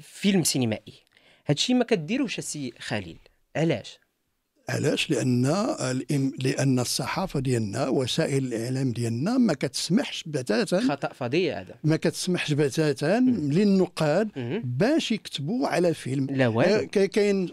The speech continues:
Speaker 2: كاين صفحات، اسمح لي، كاين
Speaker 1: مم.
Speaker 2: صفحات
Speaker 1: تفضل.
Speaker 2: ديال، آه، ديال في الجرائد، كاين
Speaker 1: مم.
Speaker 2: صفحات أسبوعية يسمى، يسمونها الصفحة الفنية، فيها المسرح، فيها التشكيل، فيها
Speaker 1: داكشي
Speaker 2: هذا.
Speaker 1: دير اللي بغي، داكشي اللي كنشجعوا
Speaker 2: يعني
Speaker 1: فيه.
Speaker 2: هو كنديروا الم-، شنو اللي كيهمهم في السينما هو واش المخرج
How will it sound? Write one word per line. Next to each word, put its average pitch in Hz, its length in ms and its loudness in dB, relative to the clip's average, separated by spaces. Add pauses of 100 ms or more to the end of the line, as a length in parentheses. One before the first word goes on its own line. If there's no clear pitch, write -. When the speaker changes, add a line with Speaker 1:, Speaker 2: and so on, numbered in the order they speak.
(160)
Speaker 2:
كاين 190 160 2
صفحات، 170 680 0
اسمح 254 220 0
لي، 196 140 2
كاين 202 160 2
Speaker 1:
مم. 185 60 2
Speaker 2:
صفحات 170 540 0
Speaker 1:
تفضل. - 180 -10
Speaker 2:
ديال، 160 320 0 (460)
آه، 165 220 4
ديال 151 320 2
في - 60 -2
الجرائد، 139 680 0 (300)
كاين 254 100 2
Speaker 1:
مم. 226 60 4
Speaker 2:
صفحات 170 420 0
أسبوعية 151 580 2
يسمى، 180 420 2
يسمونها 156 800 2 (560)
الصفحة 151 760 0
الفنية، 143 600 2 (300)
فيها - 280 2
المسرح، 139 420 -4
فيها - 220 -2
التشكيل، 156 420 -2
فيها - 100 -2
Speaker 1:
داكشي 139 140 2
Speaker 2:
هذا. 277 100 0
Speaker 1:
دير 233 100 6
اللي 170 120 2
بغي، 156 160 2
داكشي 139 420 -6
اللي 185 220 4
كنشجعوا 180 220 2
Speaker 2:
يعني 247 160 6
Speaker 1:
فيه. - 100 2
Speaker 2:
هو 285 420 2
كنديروا 214 840 2
الم-، 247 400 4
شنو 247 220 4
اللي 262 120 4
كيهمهم 190 380 4
في - 60 -4
السينما 208 420 0
هو 247 440 4
واش 214 220 2
المخرج 170 720 2